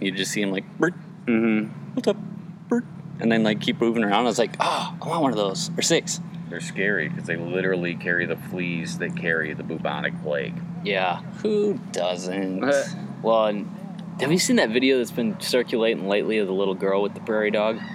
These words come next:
Speaker 2: Mm-mm.
Speaker 3: She's, like, maybe, like,
Speaker 2: <laughs>
Speaker 3: five or so. She's super cute, and she's got this fat prairie dog just, like, laying like a baby in her arms, and she's singing to it.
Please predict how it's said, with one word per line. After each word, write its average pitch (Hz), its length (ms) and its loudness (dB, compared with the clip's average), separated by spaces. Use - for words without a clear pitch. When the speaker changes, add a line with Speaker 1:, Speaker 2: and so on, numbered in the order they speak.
Speaker 2:
Mm-mm. 82 500 -4
Speaker 3:
She's, 110 240 -2
like, 101 240 4
maybe, 117 260 6
like, 107 220 4
Speaker 2:
<laughs> - 80 0
Speaker 3:
five 196 440 6
or 214 120 4
so. 220 240 4
She's 220 300 2
super 165 440 4
cute, 110 440 2
and 101 100 -2
she's 120 200 -2
got 131 200 2
this 113 140 0
fat - 380 0
prairie 127 300 4
dog 110 280 4
just, 104 200 -2
like, 95 200 -2
laying 113 260 2
like 107 180 0
a 104 40 0
baby 107 460 0
in 113 80 2
her 95 120 0
arms, 117 520 0
and 104 100 -4
she's 104 220 -4
singing 123 400 0
to 147 180 2
it. 160 160 2